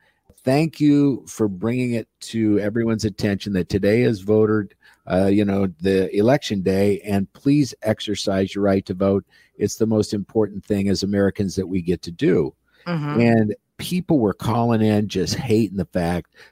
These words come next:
Speaker 1: that we had a Democrat on when they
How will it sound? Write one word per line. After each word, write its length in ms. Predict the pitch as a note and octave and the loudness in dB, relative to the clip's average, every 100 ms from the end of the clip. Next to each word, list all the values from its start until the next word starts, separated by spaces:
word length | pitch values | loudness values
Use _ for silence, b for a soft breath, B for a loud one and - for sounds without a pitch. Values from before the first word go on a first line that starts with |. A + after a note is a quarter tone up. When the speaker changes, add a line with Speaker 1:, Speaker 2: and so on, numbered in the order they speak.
| _ | _
Speaker 1:
that 120 | G#2+ G#2 | 0 2
we 200 | A2 F#2+ | 2 2
had 220 | G2+ G2+ | 2 0
a 40 | |
Democrat 680 | G2 C#3 F#2+ - F2+ D#2+ D#2 | 2 0 0 0 0 0 -2
on 400 | D#2 E2 A2+ A#2+ _ b b | -6 -6 -6 -8 _ b b
when 360 | A2+ A2+ A2+ A2 A2+ | 2 4 2 0 -2
they 200 | B2 C3+ | 2 2